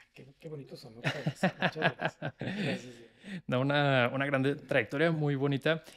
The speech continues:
Speaker 2: Y me gustaría empezar un poquito como eso, ¿no? ¿Cómo empieza esta historia? Digo, olvidé mencionarlo, pero bueno, eres de Hermosillo. Ya nos platicarás cómo llegas para acá a Guadalajara. Pero cómo te das cuenta que ahí hay algo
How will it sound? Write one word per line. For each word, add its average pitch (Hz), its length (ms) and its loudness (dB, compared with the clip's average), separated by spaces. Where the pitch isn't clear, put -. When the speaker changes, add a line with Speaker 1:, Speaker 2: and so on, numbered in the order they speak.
Speaker 2:
Y 151 120 4
me 156 60 2
gustaría 147 220 0
empezar 151 200 -2
un 156 80 2
poquito 143 640 0
como 127 180 -6
eso, 127 200 -4
¿no? 127 160 0
¿Cómo 143 280 0
empieza 131 480 -4
esta 127 520 0
historia? 165 520 4
Digo, 131 200 -8
olvidé 113 340 -6
mencionarlo, 156 580 -2
pero 135 160 2
bueno, 117 160 -4
eres 117 140 -4
de 131 80 -2
Hermosillo. 160 500 -2
Ya - 140 -20
nos 123 180 -10
platicarás 123 560 0
cómo 127 240 -4
llegas 120 260 0
para 117 200 -2
acá 117 500 -4
a - 20 -4
Guadalajara. 120 680 0
Pero 135 200 0
cómo 135 180 -4
te 131 100 -8
das 120 160 -4
cuenta 139 380 0
que 127 160 0
ahí 117 160 4
hay 139 160 6
algo 147 920 6